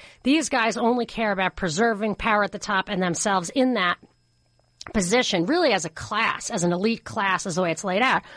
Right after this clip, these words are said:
So if you think of it that way and you look at about, uh,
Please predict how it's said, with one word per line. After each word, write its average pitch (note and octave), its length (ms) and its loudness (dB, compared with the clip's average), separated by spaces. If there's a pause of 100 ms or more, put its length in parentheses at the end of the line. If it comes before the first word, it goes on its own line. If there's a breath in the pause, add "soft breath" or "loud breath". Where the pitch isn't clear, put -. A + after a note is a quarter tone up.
(440 loud breath)
So C4 400 4
if G#3+ 160 -6
you A#3+ 120 -4
think G4 280 0
of D#4+ 80 -4
it A#3 100 -2
that F#3+ 220 -2
way F#3 280 2
and F#3 140 0
you G3+ 100 2
look C#4 300 0
at F3 360 2 (600)
about, G3+ 480 2
uh, F3 380 2